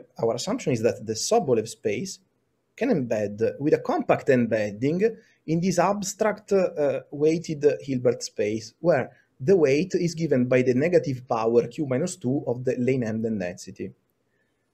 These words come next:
If that happens, I claim, uh, then, uh, whenever you take a critical point, uh, of the free energy, uh, it should be, uh,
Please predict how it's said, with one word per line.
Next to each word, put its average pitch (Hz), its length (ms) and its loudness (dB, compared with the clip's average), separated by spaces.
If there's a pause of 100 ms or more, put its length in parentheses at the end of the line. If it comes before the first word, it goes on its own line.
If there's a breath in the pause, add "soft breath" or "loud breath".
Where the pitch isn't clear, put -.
(100)
If 165 160 -8
that 247 180 2
happens, 147 540 -2 (140)
I 113 80 -2
claim, 101 460 -4
uh, - 600 -14
then, 123 340 0
uh, 107 120 -4 (300)
whenever 175 340 2
you 139 100 0
take 135 320 0
a 117 60 -4
critical 131 380 -2
point, 113 500 0
uh, 101 720 -4
of 113 140 -8
the - 60 -4
free 143 180 0
energy, 120 580 -2
uh, 135 220 -10 (160)
it 156 200 -8
should 180 280 -6
be, 160 300 -4
uh, 113 280 -2